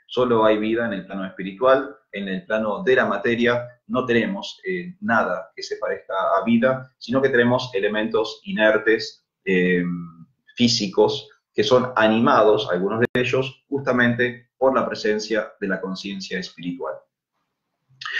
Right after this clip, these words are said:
Cuando el alma está presente en el cuerpo, hay conciencia por todo el cuerpo, y en cuanto el alma se ha ido del cuerpo, deja de haber conciencia. Cualquier hombre inteligente puede entender esto con facilidad.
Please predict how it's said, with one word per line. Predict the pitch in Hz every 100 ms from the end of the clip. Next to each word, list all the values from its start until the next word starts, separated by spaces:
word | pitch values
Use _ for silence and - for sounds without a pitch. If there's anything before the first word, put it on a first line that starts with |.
| - -
Cuando | 113 113
el | 113
alma | 143 143 127
está | 120 131 127
presente | 123 107 - 147 113
en | 98
el | 92
cuerpo, | 95 - 123 -
hay | 120 139
conciencia | 139 131 131 120 120 107 107
por | -
todo | - 95
el | 98
cuerpo, | 131 107 - - - _ _ _
y | 101
en | 95
cuanto | 113 117 113
el | 107
alma | 131 113 95 95
se | - 92
ha |
ido | 127 151 113 95
del | 90
cuerpo, | - 98 - 131 - _ _
deja | 104 135 147 147 -
de | 104
haber | 104 113
conciencia. | - 98 95 - - - - _ _ _ - - -
Cualquier | 104 131 135
hombre | 131 123
inteligente | 120 123 127 156 156 143
puede | - 135 135
entender | 120 120 120
esto | 123 - 123
con | 110 113 117 _
facilidad. | 110 - 98 90 85